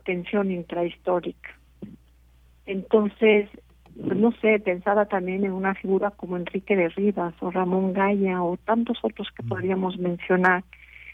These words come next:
Speaker 1: y que se comienza a incorporar de una forma más consciente bueno, no sé si esa sea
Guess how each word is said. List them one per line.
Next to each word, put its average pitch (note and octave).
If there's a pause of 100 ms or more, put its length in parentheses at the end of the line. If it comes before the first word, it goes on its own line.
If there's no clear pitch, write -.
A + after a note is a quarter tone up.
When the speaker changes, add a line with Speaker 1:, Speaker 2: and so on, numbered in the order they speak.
(160)
Speaker 1:
y G#3+
que G3
se -
comienza A#3 (140)
a F3+
incorporar F#3
de G3+
una G3+
forma G3
más G3 (220)
consciente G3+ (600)
bueno, A3
no A#3+
sé G#3+
si -
esa F#3 (100)
sea F#3